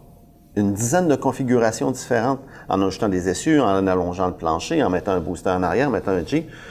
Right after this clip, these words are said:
Donc, cet individu-là doit à nous, à nous démontrer, puis surtout à nos formateurs, qu'il comprend le principe.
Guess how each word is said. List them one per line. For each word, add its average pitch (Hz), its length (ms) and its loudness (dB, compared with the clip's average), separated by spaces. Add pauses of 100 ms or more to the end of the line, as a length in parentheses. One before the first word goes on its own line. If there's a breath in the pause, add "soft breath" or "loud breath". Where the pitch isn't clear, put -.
(260 loud breath)
Donc, 147 260 4
cet - 220 -2
individu-là 120 460 0
doit 117 360 2
à 104 120 4
nous, 127 280 0 (120)
à - 100 -2
nous 98 120 -2
démontrer, 98 460 2
puis - 60 -8
surtout 147 220 -2
à 160 60 4
nos 117 140 4
formateurs, 98 680 0 (320 loud breath)
qu'il 110 260 2 (600)
comprend 123 380 2
le 104 80 0
principe. 92 400 -2